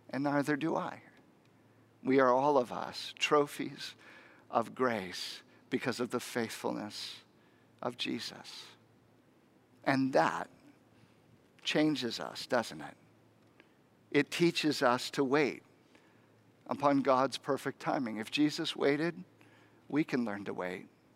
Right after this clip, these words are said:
It teaches us to submit to God's perfect will. If Jesus submitted, we can learn to do that too. And if we, if Jesus rested in God's perfect sufficiency, then we're learning to do that as well.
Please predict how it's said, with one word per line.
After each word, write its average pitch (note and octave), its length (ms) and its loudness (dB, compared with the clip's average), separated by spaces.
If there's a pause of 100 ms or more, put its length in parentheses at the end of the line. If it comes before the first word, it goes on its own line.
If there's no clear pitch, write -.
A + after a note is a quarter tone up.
(1080)
It - 140 0
teaches E3 380 4
us D3+ 220 2
to D3+ 100 -2
submit D3+ 540 4
to D3+ 120 -4
God's C#3+ 280 2
perfect D3 460 -2
will. D3 340 0
If A#2+ 140 -4
Jesus F3 440 -2
submitted, A2 580 -4 (1000)
we D3+ 140 2
can D#3+ 220 2
learn A2 260 -2
to A2 100 -2
do A2 160 -2
that G2 240 -6
too. F#2 320 -10 (1400)
And D3+ 160 6
if D3 120 0
we, D#3+ 300 4 (100)
if C3+ 140 0
Jesus D#3+ 480 4
rested D3 540 2
in C#3 160 4
God's C#3 400 4 (180)
perfect D3 480 0
sufficiency, - 920 -6 (1160)
then C#3 140 2
we're C#3+ 140 4
learning C3 340 2
to A#2+ 120 -10
do A#2+ 160 -2
that A2 240 -2
as A2 180 -8
well. F2 360 -10